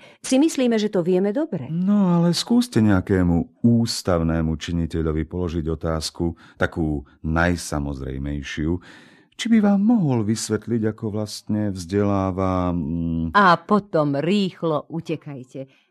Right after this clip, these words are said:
Speaker 1: lebo práve tie najbanálnejšie otázky sú pasce, z ktorých, keď sa raz chytíme,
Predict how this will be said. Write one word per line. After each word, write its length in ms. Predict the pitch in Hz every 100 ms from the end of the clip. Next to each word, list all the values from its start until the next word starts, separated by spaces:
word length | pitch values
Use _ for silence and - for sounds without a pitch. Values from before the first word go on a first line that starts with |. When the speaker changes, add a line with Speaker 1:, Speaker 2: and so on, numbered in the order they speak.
| _ 196
Speaker 1:
lebo 240 | 202 180
práve 400 | 233 240 190 180
tie 160 | 180 165
najbanálnejšie 960 | 196 277 254 208 151 147 143 135 147
otázky 480 | 143 147 143 - 147
sú 240 | - 135
pasce, 560 | - 151 147 - - 180
z 80 | -
ktorých, 640 | - 185 175 170 165 _
keď 120 | 160 156
sa 80 | 156
raz 160 | 151 -
chytíme, 560 | 240 - 151 143 165